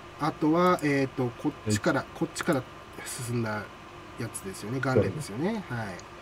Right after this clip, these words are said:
Speaker 2: うん。
Speaker 1: うん。もうすごいことを言ってしまうと、まあ、ディフェンスラインの話をしてしまう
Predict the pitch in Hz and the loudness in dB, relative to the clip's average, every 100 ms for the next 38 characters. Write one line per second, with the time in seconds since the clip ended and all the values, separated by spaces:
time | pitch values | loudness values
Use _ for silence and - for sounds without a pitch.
0 | - - - - - - - 127 127 117 | -16 -14 -14 -14 -16 -8 0 4 4 4
1 | 110 95 - - - - - - - - | 2 -2 -6 -14 -16 -16 -16 -16 -16 -16
2 | - - - - - - 226 202 170 - | -16 -16 -16 -14 -4 6 12 12 10 6
3 | 202 269 339 302 - - - - - - | 8 12 12 12 6 -10 -16 -16 -16 -16
4 | - - - - 294 285 202 175 - 175 | -16 -16 -4 2 6 12 12 10 6 -2
5 | - 196 190 185 - 262 262 190 185 214 | 4 8 10 8 6 6 6 6 6 8
6 | 165 170 247 262 285 - 302 285 269 269 | 8 6 8 8 8 8 6 10 10 10
7 | 220 151 113 90 - - - - - - | 8 8 6 0 -8 -16 -16 -16 -16 -16
8 | - - 160 151 160 160 - 165 139 - | -2 2 4 4 4 4 2 2 2 0
9 | 123 - 143 135 | -4 2 4 4